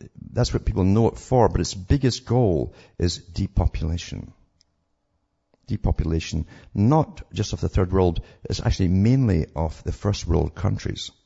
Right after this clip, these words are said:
And these guys had big members, they're members of the, the, the arts and entertainment, of course, because that's what your, that's how they give you your culture. Remember what, what, um, the C E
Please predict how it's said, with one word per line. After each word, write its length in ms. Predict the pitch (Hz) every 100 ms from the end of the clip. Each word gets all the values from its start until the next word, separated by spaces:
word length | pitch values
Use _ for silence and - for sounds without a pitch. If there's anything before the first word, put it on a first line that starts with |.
| _ _ _ _ _ _ _ _ _ _ - - - -
And 320 | 113 107 104
these 380 | 107 - 117 117
guys 380 | 90 92 95 -
had 280 | 80 78
big 320 | - 139 123 -
members, 440 | 131 131 104 90
they're 180 | 82 85
members 420 | 120 143 113 101
of 320 | - 90 -
the, 180 | - 80
the, 160 | - 80
the 400 | 73 76 60 62
arts 320 | 87 - -
and 120 | -
entertainment, 460 | 76 - 117 120 -
of 100 | -
course, 260 | 123 123
because 360 | - - 85 82
that's 220 | 80 -
what 140 | 69
your, 140 | - 71
that's 220 | - 80
how 80 | -
they 140 | 85 78
give 180 | 90
you 80 | 82
your 120 | 76
culture. 580 | 80 - 107 - 107 104 - - - -
Remember 300 | - 107 104 98
what, 300 | 92 - - - - - -
what, 320 | - - -
um, 340 | 85 87 85 - _ _ _ _ _ _ - - - -
the 100 | 92
C 380 | - 104 87
E 40 | 85